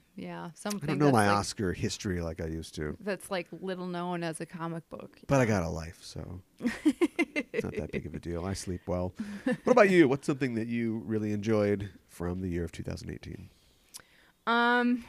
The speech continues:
Speaker 1: well, my movie choice was actually, um, something we just saw last week, Aquaman.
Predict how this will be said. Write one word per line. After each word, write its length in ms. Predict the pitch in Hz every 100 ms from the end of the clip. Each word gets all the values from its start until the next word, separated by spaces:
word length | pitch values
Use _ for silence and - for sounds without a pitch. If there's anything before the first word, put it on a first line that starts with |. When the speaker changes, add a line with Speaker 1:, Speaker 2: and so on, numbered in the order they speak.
| -
Speaker 1:
well, 520 | 202 233 240 233 226 -
my 220 | 220 226
movie 320 | 226 220 226 220
choice 460 | - 190 190 -
was 160 | 196 175
actually, 760 | 170 180 - 185 175 170 170
um, 380 | - 175 170 175
something 380 | - 190 190 190
we 160 | 190 190
just 200 | 190 -
saw 200 | 202 202
last 260 | 202 202
week, 200 | 247 233
Aquaman. 640 | 180 196 214 196 185 180